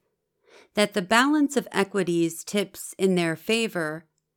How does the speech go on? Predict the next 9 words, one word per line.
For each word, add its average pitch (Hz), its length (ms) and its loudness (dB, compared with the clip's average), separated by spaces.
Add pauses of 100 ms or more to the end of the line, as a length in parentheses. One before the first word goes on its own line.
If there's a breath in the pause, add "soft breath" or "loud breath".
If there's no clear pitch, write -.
(260)
and 202 180 0
that 196 160 2
an 202 160 4
injunction 190 960 0 (120)
is 196 180 -4
in 190 120 2
the 185 80 2
public 165 520 -6
interest. 185 800 -6